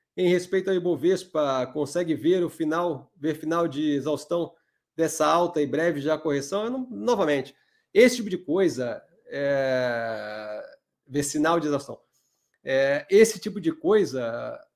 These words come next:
eu não perco tempo, certo? É, não, não faz sentido ficar olhando pro Ibovespa. O Ibovespa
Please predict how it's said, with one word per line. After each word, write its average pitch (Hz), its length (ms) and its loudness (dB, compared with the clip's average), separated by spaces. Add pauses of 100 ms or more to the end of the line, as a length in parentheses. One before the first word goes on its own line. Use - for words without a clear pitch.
(180)
eu 196 80 -4
não 208 120 0
perco 208 280 -2
tempo, 123 380 -6 (100)
certo? 135 480 -8 (380)
É, 123 460 -6
não, 190 340 0
não 220 180 4
faz 233 320 2
sentido 208 540 -6
ficar - 160 -6
olhando 170 320 0
pro 165 80 -8
Ibovespa. 143 560 -8 (800)
O 151 80 0
Ibovespa 156 840 0